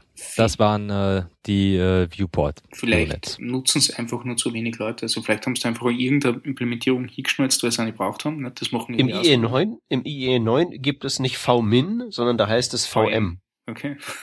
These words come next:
Speaker 1: <laughs>
Speaker 3: Auch sehr schön. Und ich glaub, in Internet Explorer zehn und neun ging's nicht, ähm, war, ist es nicht möglich, diese Viewport-Einheiten, ähm, für Schriftgrößenangaben zu nutzen.
Speaker 1: Hm.
Speaker 3: Geht einfach nicht.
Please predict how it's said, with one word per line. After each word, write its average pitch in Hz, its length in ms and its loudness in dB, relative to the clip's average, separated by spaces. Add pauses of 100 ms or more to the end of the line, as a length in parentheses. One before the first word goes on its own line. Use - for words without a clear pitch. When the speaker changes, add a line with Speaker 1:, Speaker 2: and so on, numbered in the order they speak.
Speaker 1:
<laughs> - 200 -8
Speaker 3:
Auch - 140 4
sehr 107 160 2
schön. 87 240 -2 (380)
Und 135 140 -2
ich - 100 -4
glaub, 160 160 4
in 143 180 0
Internet 143 400 0
Explorer 120 480 0
zehn 156 380 2
und 123 280 -6
neun 123 440 2
ging's 131 340 -4
nicht, 139 380 0
ähm, 117 500 2
war, 117 180 2
ist 120 120 -6
es 110 100 -2
nicht 143 160 -4
möglich, 135 320 0 (320)
diese 110 260 2
Viewport-Einheiten, 120 800 0 (520)
ähm, 107 280 4
für - 200 0
Schriftgrößenangaben 87 1000 -2
zu 90 140 -2
nutzen. 90 320 -2
Speaker 1:
Hm. 117 340 -6 (580)
Speaker 3:
Geht 117 140 4
einfach 90 280 0
nicht. 87 260 -4